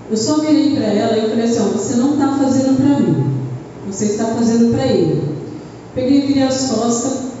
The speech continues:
e vim embora. Irmãos, eu fui buscar, é lógico, esse sentimento de vingança, ele vem sobre nós por causa da nossa natureza pecaminosa, por causa do velho homem que ele quer se aflorar.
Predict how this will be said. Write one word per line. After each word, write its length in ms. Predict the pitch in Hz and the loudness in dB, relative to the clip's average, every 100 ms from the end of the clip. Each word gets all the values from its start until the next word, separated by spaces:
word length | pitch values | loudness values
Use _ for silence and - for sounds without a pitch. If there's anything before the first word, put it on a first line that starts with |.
| - - - - - - 220 | -14 -18 -18 -20 -20 -16 -10
e 20 | |
vim 240 | 214 247 | -4 -2
embora. 340 | - 175 165 170 | 0 0 0 -2
Irmãos, 640 | 240 262 196 170 - - - | -2 0 0 -2 -4 -10 -4
eu 300 | 233 311 320 | 0 2 2
fui 160 | 285 285 | 2 2
buscar, 680 | 285 294 294 233 - - 226 240 - - - - 220 | 4 2 2 0 -2 -4 -8 -10 -12 -16 -18 -12 -2
é 80 | |
lógico, 500 | 226 226 - - - - - - - - - - - | 2 2 2 -2 -4 -8 -10 -12 -16 -16 -18 -18 -8
esse 220 | 208 240 - | -4 0 0
sentimento 800 | - 339 - 349 330 - - | 2 2 2 2 2 2 0
de 180 | 247 - - | 0 0 -2
vingança, 720 | 233 185 220 240 240 247 151 - - - - 190 | -2 0 2 2 0 0 -2 -4 -8 -10 -10 -2
ele 180 | 226 | 2
vem 260 | 294 262 240 | 2 2 2
sobre 420 | 254 202 - - | 2 0 -2 -4
nós 220 | 196 214 | -4 -4
por 140 | - - | -6 -6
causa 320 | 226 202 208 | -6 -6 -6
da 160 | 208 214 | -6 -4
nossa 180 | 233 | -2
natureza 600 | 233 233 233 202 208 226 - | -2 -2 2 2 4 2 0
pecaminosa, 760 | - - 262 294 202 175 143 - 131 - - - - | 0 -2 0 0 2 0 0 -2 -4 -8 -12 -14 -6
por 60 | |
causa 280 | 226 220 220 | -2 -2 0
do 60 | 233 | 2
velho 460 | 226 233 247 226 | 4 2 4 2
homem 240 | 226 233 233 | 2 0 -2
que 80 | 247 | -2
ele 160 | 247 | -2
quer 200 | - 233 | -2 0
se 120 | 233 | 0
aflorar. 520 | 233 - 240 208 - | -2 -2 -2 -2 -2